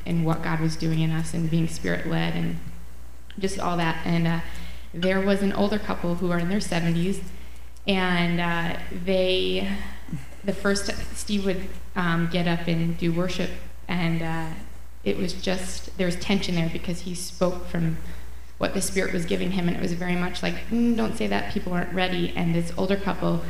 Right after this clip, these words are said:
um, his name's Tom, that's the man, and he got angry and used a derogatory term to describe my husband and, and what he was all about, which didn't faze us. We were just, you know, kept pressing in, and,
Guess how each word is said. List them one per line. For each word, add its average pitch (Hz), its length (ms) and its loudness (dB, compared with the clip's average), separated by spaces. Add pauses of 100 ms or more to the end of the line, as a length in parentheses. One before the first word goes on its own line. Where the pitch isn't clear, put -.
(600)
um, 175 420 2 (180)
his 196 200 2
name's 185 260 4
Tom, 175 720 4
that's - 200 -2
the 190 80 2
man, 175 340 4 (100)
and 170 300 4
he 196 320 2
got 180 260 -2
angry 180 360 0
and 170 120 4
used 170 160 2
a 170 60 -2
derogatory 170 520 0
term 180 480 -2 (340)
to 175 140 2
describe 175 360 0
my 170 100 4
husband 170 480 2
and, 165 220 2 (340)
and 180 240 2
what 175 120 0
he 185 120 0
was 175 100 2
all 170 120 4
about, 165 320 0 (520)
which - 280 0
didn't 190 260 2
faze 170 280 2
us. 175 240 -2
We 180 80 -2
were 175 60 0
just, 170 320 -2 (220)
you 196 80 0
know, 175 100 2
kept 175 220 -2
pressing 175 360 2
in, 170 160 6
and, 160 160 2